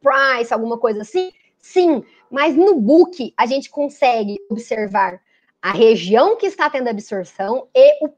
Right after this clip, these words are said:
player que está absorvendo. Por quê? Porque a gente vai conseguir ver lá no book o player que tá ali o tempo todo comprando ou vendendo naquela região.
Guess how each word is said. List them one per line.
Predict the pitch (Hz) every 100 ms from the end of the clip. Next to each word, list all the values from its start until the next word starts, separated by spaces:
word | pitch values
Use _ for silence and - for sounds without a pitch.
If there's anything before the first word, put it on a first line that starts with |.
| _ _
player | 285 294 320 370 370 349 339
que | -
está | 320 - - 269 247 _
absorvendo. | 240 233 240 269 277 220 208 190 170 _ _ _ _
Por | 349 349
quê? | 311 233 - _
Porque | - 330
a | 339
gente | 359
vai | 320 359
conseguir | 349 339 330 349
ver | 269 262
lá | 269 523
no | 277
book | 233 349 349 214 -
o | 294
player | 311 311 302
que | -
tá | 359
ali | 339 320 339
o | -
tempo | - 349 -
todo | 359 320 320
comprando | - 381 539 359 302 302 311 349 -
ou | 294 285 285
vendendo | 277 339 285 277
naquela | 285 285 269
região. | 277 277 311 302